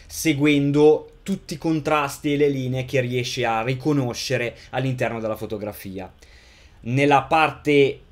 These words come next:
centrale, diciamo, del menu dello strumento abbiamo chiaramente la possibilità di modificare la dimensione e la durezza, gli altri valori sono poco importanti, e come scorciatoia per fare questo lavoro ci basterà tenere premuto il tasto Alt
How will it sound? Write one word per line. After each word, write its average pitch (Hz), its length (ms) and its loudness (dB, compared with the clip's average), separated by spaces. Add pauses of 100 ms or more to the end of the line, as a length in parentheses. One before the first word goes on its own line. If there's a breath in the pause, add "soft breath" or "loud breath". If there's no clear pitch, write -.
(120)
centrale, 139 680 0
diciamo, 113 380 -4
del 113 160 -2
menu 139 180 -2
dello 123 180 0
strumento 135 440 -2
abbiamo 117 260 -4
chiaramente 117 640 -4
la 107 80 -6
possibilità 120 520 -4
di 117 100 -4
modificare 113 520 -4
la 110 120 -4
dimensione 110 920 -6 (160)
e 131 120 -2
la 113 120 -2
durezza, 113 800 -6
gli 104 120 -8
altri 107 240 -6
valori 104 340 -4
sono 101 240 -10
poco 120 240 -4
importanti, 107 840 -6 (300 loud breath)
e 165 200 -2
come 151 220 0
scorciatoia 147 720 0
per 117 100 -6
fare 135 240 -2
questo 143 240 -4
lavoro 135 320 -2
ci 123 100 -8
basterà 117 480 -2
tenere 127 300 -4
premuto 131 360 -4
il 104 100 -8
tasto 127 360 -2
Alt 107 420 -2